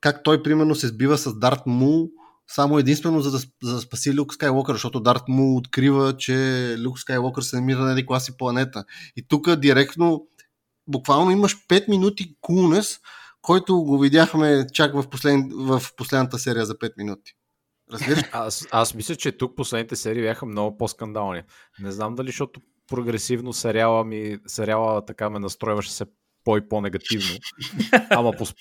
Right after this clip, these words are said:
Speaker 2: последните серии вече бяха абсолютен B-level изпълнение.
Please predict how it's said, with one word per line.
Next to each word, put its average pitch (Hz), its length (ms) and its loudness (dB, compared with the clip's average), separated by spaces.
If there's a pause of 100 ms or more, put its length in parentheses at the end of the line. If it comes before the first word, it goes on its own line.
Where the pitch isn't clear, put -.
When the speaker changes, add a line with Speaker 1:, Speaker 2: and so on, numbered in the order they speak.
Speaker 2:
последните 113 460 0
серии 117 300 0
вече 113 260 -2
бяха 113 760 2 (420)
абсолютен 110 800 -2
B-level 110 800 2 (360)
изпълнение. 95 640 -4